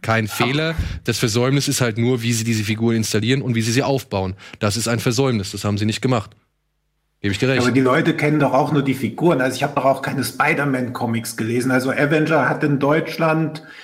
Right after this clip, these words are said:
Speaker 2: weiß nicht, fünf Millionen Zuschauer, ein Prozent davon sind fünfzigtausend. Also als ob diese Comics fünfzigtausender Auflage hätten und jedes Woche wird dieser Comic fünfzigtausend Mal gekauft. Das ist doch eher so eine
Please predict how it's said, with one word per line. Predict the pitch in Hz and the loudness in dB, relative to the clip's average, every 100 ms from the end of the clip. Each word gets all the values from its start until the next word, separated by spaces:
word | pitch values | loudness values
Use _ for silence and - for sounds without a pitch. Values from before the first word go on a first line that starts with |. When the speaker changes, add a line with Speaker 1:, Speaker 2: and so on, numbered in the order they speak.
| - - _ _ | -20 -20 _ _
Speaker 2:
weiß | 143 139 | 2 2
nicht, | 139 123 | 2 0
fünf | - 170 | 2 4
Millionen | 175 151 151 | 4 4 2
Zuschauer, | - 202 202 - 196 185 175 | 0 0 0 2 2 4 2
ein | 123 175 | 2 0
Prozent | 175 175 - 175 | -2 -4 0 2
davon | 175 160 156 | 2 2 0
sind | 147 | 0
fünfzigtausend. | 190 185 - 147 - 165 196 151 | 2 0 0 -4 -2 0 2 2
Also | 120 | 0
als | 131 127 | 0 -2
ob | 143 - | -2 0
diese | 156 143 | 0 0
Comics | - 190 185 185 | 0 2 2 2
fünfzigtausender | - 208 - 185 - 175 175 151 147 | 0 0 0 -4 0 0 0 0 2
Auflage | 135 214 - 110 120 120 | 2 0 -2 -2 0 -2
hätten | 143 139 | -4 -2
und | 123 | -2
jedes | 151 180 180 180 | 0 0 -2 -2
Woche | 170 170 180 165 | 0 2 2 2
wird | 131 165 | 2 0
dieser | 151 147 | 0 0
Comic | 147 208 185 | 0 0 0
fünfzigtausend | - 110 - 117 117 113 117 | -2 -6 -6 -10 -4 -4 -2
Mal | 117 117 | -2 -2
gekauft. | 123 117 131 127 - | -2 0 2 2 0
Das | 127 | -6
ist | - | -4
doch | 127 | 0
eher | 127 156 | 2 2
so | 147 | 0
eine | 139 | -4